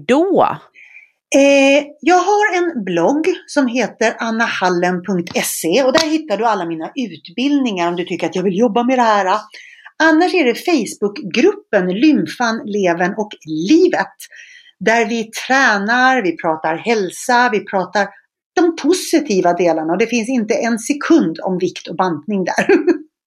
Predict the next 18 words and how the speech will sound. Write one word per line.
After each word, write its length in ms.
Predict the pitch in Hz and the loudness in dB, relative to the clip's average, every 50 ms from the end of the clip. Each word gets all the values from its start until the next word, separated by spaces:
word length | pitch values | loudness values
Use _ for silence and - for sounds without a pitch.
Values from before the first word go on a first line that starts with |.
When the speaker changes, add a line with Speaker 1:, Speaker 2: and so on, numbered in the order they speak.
| _ _ - - - 262 - - 208 - 220 - - 190 - 196 - - 156 - _ _ _ _ - - - - - - - - - - - - _ | _ _ -20 -2 0 0 0 0 -2 -4 -2 -2 -4 -4 -4 -6 -8 -8 -14 -18 _ _ _ _ -16 -16 -16 -16 -18 -18 -18 -18 -18 -18 -20 -12 _
Speaker 1:
Ja, 140 | - 220 214 | 0 2 2
men 180 | 208 208 208 | 4 2 2
fantastiskt. 1500 | 202 - - - 220 208 185 180 _ _ - - - 202 170 - - - - - - _ - 180 185 - - _ _ - - _ - - - - - _ _ _ _ - - - | 0 -2 -2 0 0 0 -2 -4 _ _ -16 -8 -6 -6 -6 -8 -14 -18 -18 -18 -12 _ -6 -6 -6 -6 -10 _ _ -20 -20 _ -20 -20 -20 -20 -20 _ _ _ _ -8 -2 2
Tack, 380 | - - - - - - _ - | 2 2 0 0 -8 -14 _ -2
Anna, 440 | - 247 240 226 214 202 190 185 185 | 0 0 2 2 0 0 0 0 0
och 240 | - - 233 - - - _ _ _ _ - | 2 0 0 0 0 -4 _ _ _ _ -4
tack 360 | - 302 302 - - _ - | -2 -2 -2 -2 -4 _ -2
att 120 | 262 262 | -2 -2
du 120 | - 247 208 | -2 -6 -4
ville 240 | 190 196 175 175 | -4 -4 -4 -4
komma 300 | 175 175 - 208 180 175 | -6 -4 -6 -2 0 0
hit 440 | 175 180 185 220 220 214 202 - _ - | 0 0 0 -2 -2 -2 -4 -8 _ -4
idag. 360 | 226 196 185 160 - 53 - - _ _ _ _ _ _ _ _ _ _ _ _ _ _ _ _ _ _ | -2 0 2 2 2 2 0 -4 _ _ _ _ _ _ _ _ _ _ _ _ _ _ _ _ _ _
Speaker 2:
Och 60 | 240 | 0
jag 280 | 226 214 208 214 - 240 | 2 4 4 4 2 2
är 60 | 226 | 0
så 260 | 208 - - - 254 226 | 0 -2 0 0 0 2
glad 400 | 208 214 208 202 202 202 - | 2 2 2 2 2 0 -2